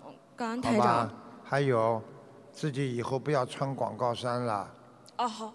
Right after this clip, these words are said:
Speaker 2: 穿干净一点的白衬衫。
Speaker 1: 好的。
Speaker 2: 不能穿任何有数字的，而且晚上在家里不能乱想，少上网，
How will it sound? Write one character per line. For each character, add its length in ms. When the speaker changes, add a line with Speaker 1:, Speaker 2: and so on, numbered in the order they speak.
Speaker 2:
穿 280
干 220
净 220
一 100
点 260
的 120
白 240
衬 300
衫。 500
Speaker 1:
好 160
的。 200
Speaker 2:
不 80
能 180
穿 240
任 160
何 160
有 220
数 280
字 220
的， 260
而 160
且 240
晚 260
上 180
在 160
家 280
里 160
不 120
能 200
乱 200
想， 440
少 300
上 320
网， 400